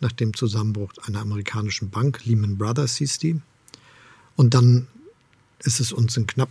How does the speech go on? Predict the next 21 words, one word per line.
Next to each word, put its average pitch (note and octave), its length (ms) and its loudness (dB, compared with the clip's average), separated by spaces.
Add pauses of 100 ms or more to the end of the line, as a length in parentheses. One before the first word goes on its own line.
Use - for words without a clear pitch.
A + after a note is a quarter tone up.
zehn A#2+ 400 4
Jahren G#2+ 360 2
gelungen, A#2+ 460 2
bis A#2 180 0
zwei A2 220 -2
neunzehn A2+ 580 0
alle C#3+ 260 4
Stabilitätskriterien A#2 1200 2
Europas A#2 540 0
zu - 140 -4
erfüllen. B2+ 540 2 (320)
Wir A#2 140 4
waren A2+ 240 4
bei A#2+ 100 2
der A2 200 0 (440)
Staatsverschuldung B2 840 4
unter C#3 380 8
sechzig A#2+ 460 2
Prozent A#2 400 2
unserer G#2+ 300 -2
Wirtschaftsleistung. G2+ 840 -6